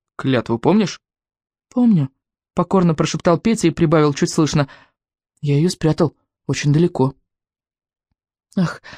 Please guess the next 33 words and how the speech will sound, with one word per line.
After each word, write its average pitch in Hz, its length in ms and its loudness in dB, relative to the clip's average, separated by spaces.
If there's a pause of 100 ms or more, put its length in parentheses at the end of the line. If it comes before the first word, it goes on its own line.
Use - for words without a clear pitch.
(360)
как - 200 0
легко 214 280 0
было 180 220 2
со 175 160 0
шведской 175 400 0
серией. 135 460 -2 (760)
Ни 208 100 4
от 180 100 0
кого 196 240 2
никуда 147 300 2
не 147 100 2
прячь, 170 280 0
наоборот. 143 480 0 (220)
Самое 240 300 2
большое 220 300 2
удовольствие 190 500 2
показывать 190 520 2
всем 170 260 0
и - 20 -6
каждому. 151 460 2 (360)
Смотрите, 196 520 2
пожалуйста, 139 480 0
любуйтесь. 180 600 2 (680)
Лева, 240 280 4
погоди. 220 500 0 (520)
Петя 277 260 0
снова 196 280 2
уцепился 208 520 0
за 180 120 2
Левин 190 260 2
рукав. 190 440 -2 (380)
«Чего 131 540 -2
еще?» 131 480 -2